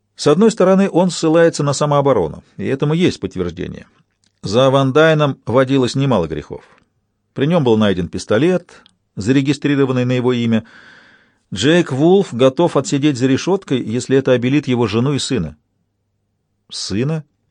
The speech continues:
"Он хочет гарантии, что его сын поедет учиться в Дартмут, и что с Рэнди будут сняты все обвинения, относящиеся к стрельбе, скандалу с подменой оценок и возможной связи с Ван Дайном и наркотиками".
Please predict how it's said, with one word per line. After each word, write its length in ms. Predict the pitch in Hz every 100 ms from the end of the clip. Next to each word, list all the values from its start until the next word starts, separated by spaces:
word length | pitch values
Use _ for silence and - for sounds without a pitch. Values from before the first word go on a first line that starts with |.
| _ _ _ _ _
"Он 200 | 117 135
хочет 380 | - 147 139 123
гарантии, 560 | 117 123 175 165 85 -
что 180 | -
его 180 | 107 110
сын 280 | 110 139 156
поедет 440 | 120 107 135 135
учиться 360 | 110 - 147 127
в 40 |
Дартмут, 500 | 117 107 78 78 - _ _ _ _ _ _ _ _ _ _ -
и 100 | 110
что 260 | - 139
с 140 | - 117
Рэнди 460 | 131 175 190 147
будут 260 | 123 135 127
сняты 300 | 139 131 131
все 220 | - 139
обвинения, 680 | 120 101 117 123 165 175 170
относящиеся 760 | 113 127 120 139 113 117 107
к 60 | 104
стрельбе, 560 | - 110 104 113 151 143
скандалу 520 | - 117 123 147 113
с 60 |
подменой 420 | - 101 107 104 104
оценок 580 | - 160 151 120 -
и 140 | - 110
возможной 600 | 113 104 123 156 143 123
связи 440 | - 120 135 117
с 120 | 113
Ван 240 | 117 113 104
Дайном 360 | 123 127 123
и 60 | 120
наркотиками". 640 | 127 127 117 92 - 67